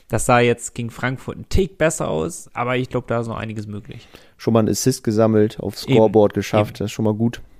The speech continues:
Speaker 2: Also von daher alles solide. Ja, und die dritte These, ähm, so ein bisschen negativer.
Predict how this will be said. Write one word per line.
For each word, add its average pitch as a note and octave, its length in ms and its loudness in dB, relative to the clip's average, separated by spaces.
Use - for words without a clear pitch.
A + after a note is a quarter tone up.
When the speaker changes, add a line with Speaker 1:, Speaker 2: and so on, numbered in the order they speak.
Speaker 2:
Also F2+ 300 -4
von F2 200 -8
daher F2+ 360 -4
alles A2 220 2
solide. A#2+ 440 4
Ja, D#3 100 6
und D#3+ 80 4
die C3 80 4
dritte D#3 280 4
These, D3+ 580 2
ähm, B2 480 2
so B2+ 60 -6
ein A#2 80 -2
bisschen B2 260 2
negativer. B2 760 2